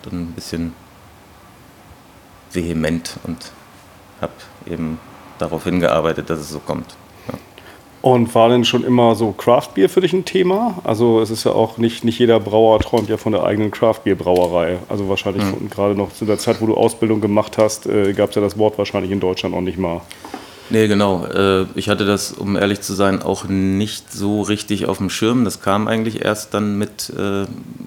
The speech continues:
Speaker 1: oder während der Lehre. Ich hab mich auch im Anschluss,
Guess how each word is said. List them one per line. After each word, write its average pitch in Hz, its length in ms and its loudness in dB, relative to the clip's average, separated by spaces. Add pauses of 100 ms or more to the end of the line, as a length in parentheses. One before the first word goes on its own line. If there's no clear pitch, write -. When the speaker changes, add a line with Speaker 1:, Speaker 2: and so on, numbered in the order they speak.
(300)
Speaker 1:
oder 87 220 -4
während 101 320 0
der 107 100 0
Lehre. 104 360 -2
Ich 95 120 -8
hab 92 100 -8
mich 92 180 -6
auch 92 60 -6
im 92 120 -4
Anschluss, 95 500 -6